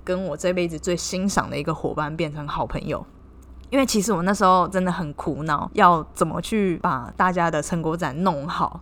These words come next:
因为我有去问学姐说的那个老大，但是就没有下文。老大就说，“反正你就是看我怎么去帮大家修排舞这样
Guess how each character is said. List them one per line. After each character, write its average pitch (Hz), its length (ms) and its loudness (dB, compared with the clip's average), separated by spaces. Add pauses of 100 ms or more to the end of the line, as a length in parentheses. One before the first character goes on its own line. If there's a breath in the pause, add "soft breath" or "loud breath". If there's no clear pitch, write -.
(120)
因 - 100 -4
为 311 120 2
我 214 200 6
有 175 300 4
去 - 180 -8
问 196 460 4 (320)
学 185 200 -4
姐 180 120 2
说 165 180 -4
的 160 60 -2
那 160 60 -4
个 156 100 -4
老 143 180 -6
大， - 280 -8
但 175 140 -4
是 175 340 -2 (160)
就 190 100 0
没 180 120 0
有 139 100 -4
下 143 240 -8 (120)
文。 - 120 -12 (120)
老 139 100 -6
大 151 120 -4
就 170 100 -4
说 165 200 -4
，“反 156 180 -10
正 156 140 -8
你 135 60 -10
就 147 100 -10
是 170 140 -6
看 165 420 -8
我 143 180 -6
怎 - 140 -12
么 123 100 -12
去 - 160 -8
帮 151 220 -6
大 151 80 -8
家 151 240 -6
修 190 320 2
排 151 320 -2
舞 160 220 0
这 160 100 -8
样 147 160 -8